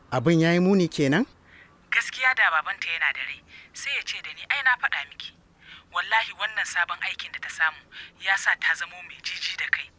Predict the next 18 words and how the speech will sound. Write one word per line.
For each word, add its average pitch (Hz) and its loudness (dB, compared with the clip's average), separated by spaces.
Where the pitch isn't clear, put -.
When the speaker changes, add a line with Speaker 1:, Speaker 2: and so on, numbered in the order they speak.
Speaker 2:
Kuma 320 2
gashi 226 4
an 349 2
nemi 247 -2
Kabiru - -6
ko 381 0
sama 320 -2
ko 170 -16
ƙasa - -4
an 143 -2
rasa. 147 -10
Kaga 269 6
abin 226 0
ya 208 4
daɗa - -2
kwaɓewa. - -4
Speaker 1:
Gaskiya 113 0
ne, 98 -8